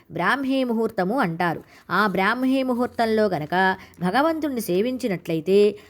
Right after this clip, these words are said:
ఆ పూజ చాలా శక్తివంతంగా పనిచేస్తుందని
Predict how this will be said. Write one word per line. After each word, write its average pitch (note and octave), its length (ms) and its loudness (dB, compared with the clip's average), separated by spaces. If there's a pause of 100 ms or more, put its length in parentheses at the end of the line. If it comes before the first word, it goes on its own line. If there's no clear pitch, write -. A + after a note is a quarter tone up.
(120)
ఆ G#3 240 2
పూజ C4 300 -2
చాలా B3+ 640 -2
శక్తివంతంగా F#3 920 0 (240)
పనిచేస్తుందని G#3+ 960 0